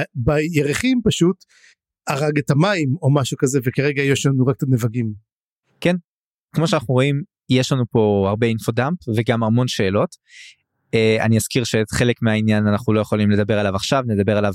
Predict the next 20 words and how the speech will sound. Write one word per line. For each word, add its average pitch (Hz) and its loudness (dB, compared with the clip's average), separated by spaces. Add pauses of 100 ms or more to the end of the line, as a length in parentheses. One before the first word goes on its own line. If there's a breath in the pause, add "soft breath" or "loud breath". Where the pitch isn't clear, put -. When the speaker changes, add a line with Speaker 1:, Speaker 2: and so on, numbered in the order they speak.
Speaker 2:
בים 98 0
הספוילרים, 143 0
מה 107 0
שקשור - -2
יותר 117 0
לסיפורים 113 0
אחרים. 113 -2 (380)
Speaker 1:
נדבר, 123 2
נדבר, 113 -2 (240)
נדבר. 117 -14 (300)
Speaker 2:
אז 123 0
זהו, 156 4
אז 107 2
ספריר, 143 0
בוא 131 0
Speaker 1:
מהמם. 143 0
Speaker 2:
נצא 143 -2
להפסקת 127 -2
פרסומות 110 -2
קצרה, 117 -4